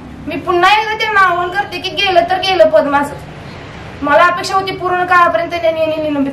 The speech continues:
करावं आणि पण तशी कारणं दाखवायची ठोस. मी काय सहज राजीनामा सुद्धा देऊन टाकेन, पण अपमानित होऊन नाही. मी लढत लढत जगून मरेन,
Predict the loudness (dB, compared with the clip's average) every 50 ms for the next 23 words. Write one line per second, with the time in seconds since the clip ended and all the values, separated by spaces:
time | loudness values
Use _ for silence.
0 | -2 0 0 0 0 0 -2 -2 -4 -4 -2 -2 0 2 2 2 0 0 2 2
1 | 2 2 2 0 0 0 0 0 -2 -4 -2 -2 -2 -4 -4 -6 -10 -16 -20 -20
2 | -20 -20 -20 -20 -20 -20 -20 -10 -6 -6 -4 0 2 2 2 4 6 6 4 6
3 | 6 4 4 2 2 -2 -2 -2 -2 -2 -4 -4 -4 -4 -4 -2 0 0 0 -2
4 | -4 -8 -8 -10 -16 -20 -14 -4 0 2 4 4 4 2 2 0 -2 -2 -2 -4
5 | -6 -4 -4 -2 0 0 0 -2 -4 -8 -14 -20 -20 -20 -20 -20 -20 -20 -20 -14
6 | -10 -8 -4 2 4 4 4 4 4 2 2 2 2 0 0 2 2 2 0 0
7 | 0 2 2 2 2